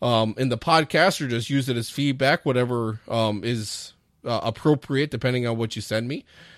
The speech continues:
And so, um, if you do wanna have your voice on here and you wanna have me play, um, your,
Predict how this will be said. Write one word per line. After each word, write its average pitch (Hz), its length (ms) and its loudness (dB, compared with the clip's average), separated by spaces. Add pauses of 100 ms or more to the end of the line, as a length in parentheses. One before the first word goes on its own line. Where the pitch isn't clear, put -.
(140)
And 120 160 -4
so, 123 380 0 (560)
um, 110 400 0
if 120 200 -4
you 135 100 2
do 139 140 4
wanna 208 180 4
have 135 220 2
your 131 100 2
voice 127 360 2
on 123 180 2
here 147 160 2
and 170 80 2
you 123 100 0
wanna 120 420 2 (220)
have 131 180 2
me 123 120 0
play, 131 600 0 (560)
um, 110 460 2 (220)
your, 135 540 4